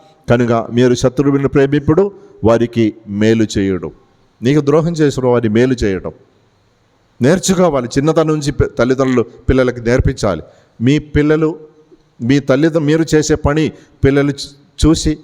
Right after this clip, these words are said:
నేర్చుకున్నారు. Praise the Lord. నా ఇంట్లో నా చ-, ఆ నాన్న చిన్నప్పట్లో చెప్పే ఒక విషయం నాకు గుర్తుంది. ఏమనగా, ఆ రోజుల్లో, ఆ కాలంలో, వారి యొక్క కాలంలో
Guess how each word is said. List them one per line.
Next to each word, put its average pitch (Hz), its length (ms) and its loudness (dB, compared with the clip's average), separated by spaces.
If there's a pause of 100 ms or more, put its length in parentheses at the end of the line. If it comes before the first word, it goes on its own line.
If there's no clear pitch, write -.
(100)
నేర్చుకున్నారు. 113 800 -2
Praise 117 160 0
the 139 100 2
Lord. 156 160 -2 (760)
నా 120 140 0
ఇంట్లో 123 500 -2 (180)
నా 107 160 0 (100)
చ-, 113 40 -6
ఆ 104 100 -4
నాన్న 107 520 0
చిన్నప్పట్లో 113 420 0
చెప్పే - 240 -4
ఒక 107 120 -4
విషయం 104 300 -2
నాకు 98 180 -2
గుర్తుంది. 87 380 -6 (1600)
ఏమనగా, 120 580 0 (2750)
ఆ 117 120 0
రోజుల్లో, 147 720 0 (1040)
ఆ 120 100 2
కాలంలో, 135 720 0 (840)
వారి 120 240 2
యొక్క 117 140 0
కాలంలో 92 640 -2